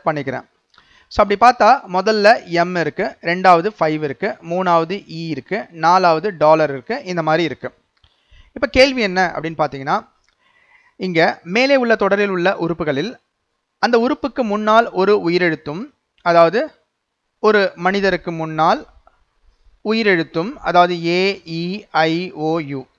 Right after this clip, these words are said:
அந்த உறுப்புன்றது மனுஷன் அப்படின்னு சொல்லி நான் வச்சுக்கிறேன். அந்த உறுப்புக்கு முன்னால் உயிரெழுத்தும், அந்த உறுப்பை தொடர்ந்து ஒரு எண்ணும், அதாவது, இந்த மனிதனை தொடர்ந்து ஒரு எண்ணும், ஒரு எண்ணுன்னா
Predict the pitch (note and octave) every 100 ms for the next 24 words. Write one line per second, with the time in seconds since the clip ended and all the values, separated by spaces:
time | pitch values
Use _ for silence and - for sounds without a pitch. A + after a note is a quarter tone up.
0 | _ F3 F#3+ F#3+ C4 A#3+ A#3 G#3+ B3+ F#3+
1 | F#3+ G3 F3+ D#3+ D#3+ E3 A3 D3 B2+ C#3
2 | C3 _ _ - - - F#3+ G3 A3 A#3
3 | A#3+ A3+ G3 G3 G3+ E3+ E3+ E3 C#3+ D#3
4 | B3 - _ _ _ _ _ _ - A3
5 | G#3+ A#3+ D4 C#4 - A#3 A#3+ D4 D4 C#4
6 | D4+ - _ - G#3+ G#3+ E3+ D#3+ C#3 -
7 | E3+ G3 G3+ E3 F#3 G#3 G3+ F3 F#3 G3
8 | G#3 B3 - F#3 G3 D#3+ D3+ D3 - G3
9 | G3 G#3+ A3+ A#3